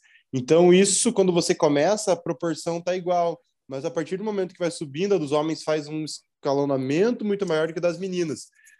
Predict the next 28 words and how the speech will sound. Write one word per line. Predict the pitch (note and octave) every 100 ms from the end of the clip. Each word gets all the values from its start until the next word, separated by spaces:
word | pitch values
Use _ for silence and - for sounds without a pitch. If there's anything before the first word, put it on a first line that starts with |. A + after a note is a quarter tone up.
| _ _
É... | B2 B2+ B2+ B2+ B2+ B2+ B2+ B2+
isso | D3 F#3 G#3
eu | G#3+
já | G3 F#3+ F#3
comentei | - G#3 G3 - E3+ F#3+ D3+
antes | D#3 -
até | C3+ - C#3+
e | D#3
já | E3+
falei, | F#3 F3+
porque | F3 C3
eu | C#3
tenho | C#3 D#3+
uma | C3+
atleta | - B2 B2
que | A#2
treina | - A#2+
aqui | A#2+
comigo | B2 B2 F3 D3+
e | C#3+
ela | C#3 D#3
é | D3+ D#3 D#3+
a | D#3
mesma | F3 G#3 A#3
força | - G#3 G#3
que | - E3+
eu | D3+
quase. | C#3 A2+ F2+